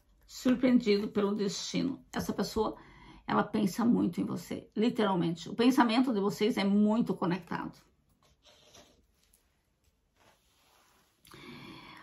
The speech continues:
O segundo deck é o deck do Cigano Igor.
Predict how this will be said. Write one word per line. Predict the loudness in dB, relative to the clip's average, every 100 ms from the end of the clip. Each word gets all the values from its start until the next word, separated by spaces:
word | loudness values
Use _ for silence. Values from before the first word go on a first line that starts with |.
| -20 2
O | 4
segundo | 6 6 8 8 6
deck | 8 8 8 6 4 4 -6 _ -2
é | 0
o | 2
deck | 4 4 2 -2
do | -4
Cigano | -2 0 4 4 6
Igor. | 6 6 4 0